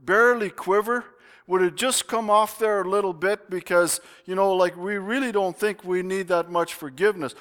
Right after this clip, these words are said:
Or would it go way up there, recognizing what a sinner I am?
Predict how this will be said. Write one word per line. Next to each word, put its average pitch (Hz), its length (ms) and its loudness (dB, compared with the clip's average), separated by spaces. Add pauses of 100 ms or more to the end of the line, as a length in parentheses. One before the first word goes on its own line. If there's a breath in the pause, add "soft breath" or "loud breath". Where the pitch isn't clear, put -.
(180 loud breath)
Or 233 260 6
would 226 220 2
it 196 180 -2
go 208 200 4
way 220 340 6
up 233 260 2
there, 170 200 2
recognizing 185 920 -2 (220 loud breath)
what 180 180 2
a 175 80 2
sinner 240 520 0
I 127 160 2
am? 101 200 -6